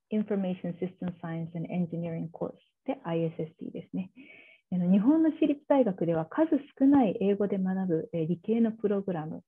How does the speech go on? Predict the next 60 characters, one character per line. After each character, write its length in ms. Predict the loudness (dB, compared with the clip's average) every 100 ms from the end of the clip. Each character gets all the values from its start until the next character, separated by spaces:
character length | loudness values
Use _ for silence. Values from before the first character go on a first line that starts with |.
| _
と 80 |
な 120 | -2 -2
っ 60 | -6
て 100 | -8
お 60 |
り 80 | -6
ま 160 | -4 -4
す。 100 | -4 -8 _ _ _ _ _ _ _ _ _ _ _ _ _ _ _
え 180 | -8 -8
ー、 20 | -2
ア 120 | 6
イ 80 | 6 6 2
シ 120 | 2
ー 40 | 2
テ 180 | 2
ィ 220 | 4 4 2
ー、 40 | -2
エ 320 | 6 8 8
ー 40 | 6
ア 120 | 2
イ、 220 | 2 -2 _
ネ 140 | 2 2
ッ 80 | 0 _
ト 100 | 4
ワ 160 | 4 2
ー 20 |
ク 100 | -2 -6
セ 100 | -2
キ 140 | 0
ュ 40 |
リ 120 | -2 -2
テ 160 | -10
ィ、 40 | -12 -4
ロ 180 | 0 4
ボ 160 | 4
ッ 40 | 2 _
ト、 180 | -8 -8 0
デ 200 | 2 2
ー 60 |
タ 140 | -2 -4
サ 140 | -2 0
イ 80 |
エ 80 | 0
ン 60 | -4
ス 60 | -8
な 100 | -6
ど 140 | -4
を 20 | -4
学 280 | -2 -2
び 40 | -2
た 160 | -2
い 60 | 0
方 240 | -2 0
に 180 | 2 4 2
お 80 |
す 40 | -8 -10
す 60 | -10
め 100 | -8
で 160 | -8
す。 40 | -8